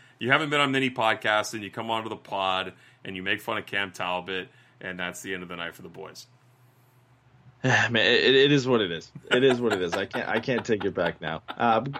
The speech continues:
Speaker 2: good, good-ish first period for the Ducks,
Speaker 1: Mm-hmm.
Speaker 2: right? Like, they come out one, up one, uh, come out up one nothing. God, I can't
Speaker 1: Second
Speaker 2: even
Speaker 1: period,
Speaker 2: talk.
Speaker 1: you
Speaker 2: That's
Speaker 1: mean.
Speaker 2: how long
Speaker 1: Second
Speaker 2: I've been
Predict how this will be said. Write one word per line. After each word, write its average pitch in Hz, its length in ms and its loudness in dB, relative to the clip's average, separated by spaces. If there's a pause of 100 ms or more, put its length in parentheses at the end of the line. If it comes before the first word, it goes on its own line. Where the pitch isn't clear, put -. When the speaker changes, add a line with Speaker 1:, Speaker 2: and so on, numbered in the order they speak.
Speaker 2:
good, - 240 2 (360)
good-ish 190 760 4
first 180 340 -2
period 165 280 0
for 165 120 0
the 160 80 0
Ducks, 156 400 0
Speaker 1:
Mm-hmm. 113 120 -4
Speaker 2:
right? 135 240 4
Like, 123 200 0
they 120 260 2 (440)
come 127 180 2
out 117 160 4
one, 117 200 2
up 117 300 2
one, 110 200 0
uh, 98 360 -2
come 147 220 -2
out 156 240 0
up 117 180 0
one 107 140 -4
nothing. 95 260 -6
God, 92 140 -10
I - 60 -10
can't - 100 -10
Speaker 1:
Second 156 300 4
Speaker 2:
even - 20 -8
Speaker 1:
period, 110 220 4
Speaker 2:
talk. 92 80 -2
Speaker 1:
you - 40 -4
Speaker 2:
That's 82 140 -2
Speaker 1:
mean. - 0 -
Speaker 2:
how 98 80 2
long 92 80 4
Speaker 1:
Second 87 140 4
Speaker 2:
I've 87 40 -4
been 87 80 -2